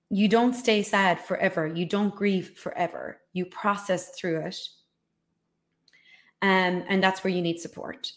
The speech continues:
That's where you need, you know, a good support network. So number six is my support network,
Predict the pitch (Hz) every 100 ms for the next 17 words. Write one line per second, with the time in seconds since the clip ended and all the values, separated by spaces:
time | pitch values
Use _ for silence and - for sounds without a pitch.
0 | - 175 180 - 196 190 190 180 175 170
1 | 170 - _ _ _ _ _ _ - 190
2 | 180 180 170 - 208 208 - - 190 -
3 | 175 175 160 170 160 - 180 180 202 214
4 | - 175 190 - - 180 170 175 170 175
5 | 170 170 170 - - - -